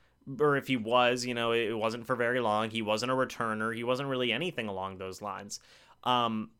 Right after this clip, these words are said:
but I disagree with that notion that that's the only thing that, you know, one of these backup receivers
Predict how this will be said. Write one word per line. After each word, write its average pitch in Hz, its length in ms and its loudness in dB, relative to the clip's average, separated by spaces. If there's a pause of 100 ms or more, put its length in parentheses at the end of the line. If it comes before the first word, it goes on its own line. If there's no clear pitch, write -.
(560)
but 147 360 4
I 143 240 2 (260)
disagree 147 760 2
with 147 260 -2
that 120 200 2
notion 117 600 0
that 110 160 -6
that's 120 320 2
the 123 260 -2
only 123 420 -2
thing 123 540 -2
that, 104 280 2 (500)
you 120 180 -4
know, 117 120 0
one 113 160 0
of 110 60 -4
these 110 160 -2
backup 110 400 0
receivers 110 600 -2